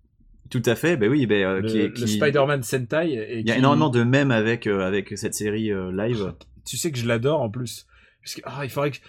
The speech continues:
Speaker 2: sais quoi, on fera une émission rien que pour en parler.
Speaker 1: <laughs>
Speaker 2: Euh, parce que c'est vraiment une série extraordinaire et, euh, qui reboot les origines de, de Spider-Man au Japon. C'est génial. Il se bat contre,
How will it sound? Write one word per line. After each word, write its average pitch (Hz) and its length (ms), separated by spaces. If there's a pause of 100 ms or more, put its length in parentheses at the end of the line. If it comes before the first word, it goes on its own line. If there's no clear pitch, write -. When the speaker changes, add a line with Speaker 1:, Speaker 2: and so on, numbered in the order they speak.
(160)
Speaker 2:
sais - 120
quoi, 160 160
on 131 40
fera 151 180
une 131 80
émission 135 300
rien 143 240
que - 80
pour 113 160
en 110 60
parler. 95 300 (240)
Speaker 1:
<laughs> 135 180
Speaker 2:
Euh, 120 320
parce 113 200
que 139 100
c'est 139 160
vraiment 139 340
une 135 100
série 131 280
extraordinaire 123 1000 (380)
et, 113 260
euh, 107 400
qui 135 220
reboot 143 440
les 127 200
origines 127 420
de, 110 280
de 120 100
Spider-Man 131 560
au 135 80
Japon. 135 380
C'est 151 300
génial. 143 460
Il 123 60
se 131 80
bat 135 160
contre, 120 400